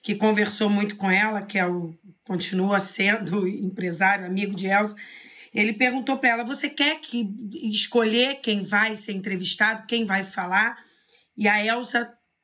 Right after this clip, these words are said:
muito firme, que a Elza sempre foi muito te-, firme, ela falou assim, "Não. A minha versão todo mundo já conhece. Vamos ver agora o que cada um vai querer falar. Vamos ouvir a versão das pessoas."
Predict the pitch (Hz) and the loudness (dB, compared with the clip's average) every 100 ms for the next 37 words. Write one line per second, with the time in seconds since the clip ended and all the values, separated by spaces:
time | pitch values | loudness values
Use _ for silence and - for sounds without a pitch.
0 | - 190 190 220 214 - 254 247 214 208 | -8 -2 2 2 0 -2 0 2 2 0
1 | 185 185 214 208 208 196 214 220 226 - | -2 -4 -4 -4 -4 -4 -4 -2 -2 -4
2 | - 254 254 240 220 262 - 370 285 175 | -2 0 2 0 -2 -8 -4 0 0 0
3 | 165 147 _ _ _ _ _ _ 220 262 | -8 -16 _ _ _ _ _ _ 0 0
4 | 370 349 330 - - 349 349 349 302 277 | 0 -2 -2 -4 -6 -6 -4 2 2 2
5 | 226 233 220 196 156 - - - - _ | 0 -2 -2 -4 -6 -10 -12 -12 -16 _
6 | _ _ _ _ _ _ - 330 415 370 | _ _ _ _ _ _ -4 -2 0 0
7 | 302 302 240 254 254 233 285 277 254 254 | 2 2 4 2 0 -2 0 0 0 -2
8 | 254 254 233 233 277 254 226 _ _ _ | -2 0 -2 -2 -4 -6 -10 _ _ _
9 | _ _ 196 320 349 262 226 254 226 233 | _ _ 2 2 2 0 2 2 2 -2
10 | - 220 214 214 - 220 - 190 180 170 | -2 0 0 0 -4 -4 -4 -6 -6 -8
11 | - | -12